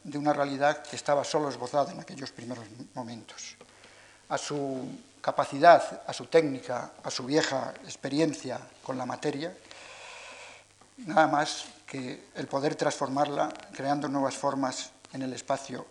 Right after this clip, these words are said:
y en el tiempo. Una aventura verdaderamente singular. La arquitectura del nuevo humanismo no podía olvidar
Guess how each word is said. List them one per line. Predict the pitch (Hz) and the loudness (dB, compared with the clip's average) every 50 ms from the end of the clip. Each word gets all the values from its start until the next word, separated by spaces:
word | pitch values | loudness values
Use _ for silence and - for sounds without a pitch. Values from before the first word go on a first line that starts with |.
| - | -14
y | - 135 | -12 -8
en | 127 123 | -8 -8
el | 123 117 | -8 -10
tiempo. | - - 120 113 113 - - - - - - - - - - | -10 -10 -10 -10 -12 -14 -18 -18 -20 -20 -20 -20 -18 -10 -4
Una | 147 151 151 | 2 2 2
aventura | 143 135 - - 143 139 139 143 151 151 - - - - | 2 2 -4 -6 -6 -4 -2 -2 -2 -2 -4 -12 -18 -12
verdaderamente | - 131 127 127 123 131 131 131 135 131 127 - 123 | -10 -8 -6 -4 -4 -2 -2 -2 -4 -4 -6 -6 -8
singular. | - 120 117 113 123 120 113 - - - - - - - - - - - - - - - - - - - - - - | -8 -8 -10 -10 -8 -8 -8 -10 -10 -14 -16 -20 -20 -20 -20 -20 -20 -20 -20 -20 -18 -18 -18 -18 -18 -20 -20 -16 -8
La | - 147 | -4 -2
arquitectura | 139 139 151 151 147 143 - 185 180 185 | -2 -2 -2 -6 -6 -6 -2 4 6 6
del | 170 170 160 156 | 6 6 4 2
nuevo | 156 160 160 160 | 4 2 2 2
humanismo | 147 143 139 151 156 151 147 165 156 156 - - - - - - - - - _ - | 2 0 0 0 0 -2 -2 -2 -2 -2 -2 -6 -14 -18 -20 -20 -20 -20 -20 _ -8
no | 139 147 156 156 | -2 0 0 0
podía | 156 147 139 143 139 | 0 -2 -2 0 -2
olvidar | 135 127 123 127 131 135 131 - - - - | -2 -2 -2 0 0 0 0 0 -4 -10 -16